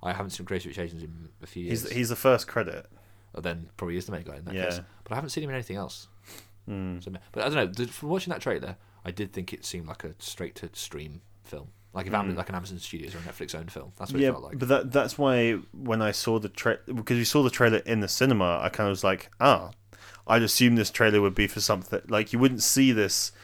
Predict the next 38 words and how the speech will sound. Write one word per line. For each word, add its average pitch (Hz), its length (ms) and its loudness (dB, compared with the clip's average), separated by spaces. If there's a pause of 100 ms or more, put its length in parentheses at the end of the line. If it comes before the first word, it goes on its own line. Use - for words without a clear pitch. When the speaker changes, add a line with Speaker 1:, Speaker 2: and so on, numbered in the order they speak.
(180)
Speaker 2:
in 120 100 -2
the 101 100 -2
cinema. 127 260 0
You 98 60 -2
see 120 120 -2
the 101 100 -6
trailer 101 480 2 (440)
somewhere 120 440 4
else, 104 320 4
and 104 80 -6
then 101 80 -4
it 104 60 -4
would 98 140 -8
turn 107 200 -4
up 98 200 -2
on, 90 260 -2 (200)
uh, 92 200 -2
as 98 140 -2
you 98 60 -6
said, 92 140 -6
the 95 80 -10
streaming 139 260 2
ser-, - 240 -2
streaming - 460 -4
services. 87 420 -4 (220)
So - 120 4
it - 120 4
could 240 240 6 (160)
actually 107 320 0
just 92 240 -6
be 90 80 -4
really 85 260 -8
good, 90 360 0 (680)
but 101 380 4 (360)
I 101 100 -6
don't 131 120 -4
know. 120 220 -4 (260)
It's, - 320 -8